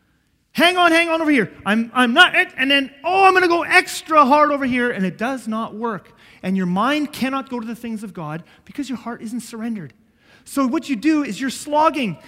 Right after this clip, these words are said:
Now when you set aside time for God, it's so hard. E-, everything's hard, and to pray is hard. Everything's hard because you're not,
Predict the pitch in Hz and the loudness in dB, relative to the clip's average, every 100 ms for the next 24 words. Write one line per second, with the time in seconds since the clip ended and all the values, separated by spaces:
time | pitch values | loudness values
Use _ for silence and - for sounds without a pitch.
0 | - 208 269 339 320 294 302 277 277 262 | -4 4 4 4 2 0 -2 -4 -2 -4
1 | 220 269 254 214 269 269 226 - 294 311 | -4 -6 -6 0 0 0 -4 -6 -4 -4
2 | - - 294 320 294 214 - - - 180 | -8 -2 2 4 2 -2 -8 -20 -10 -4
3 | 220 320 339 302 262 - 294 285 247 240 | 0 2 0 -4 -4 -2 0 0 -2 -6
4 | - - 302 302 262 - 311 302 247 262 | -8 0 2 2 -4 -4 0 0 0 -2
5 | 285 277 - 285 285 294 - - 240 277 | -4 -6 -6 -2 -2 -2 -10 -10 -6 -4
6 | 220 269 | -4 -4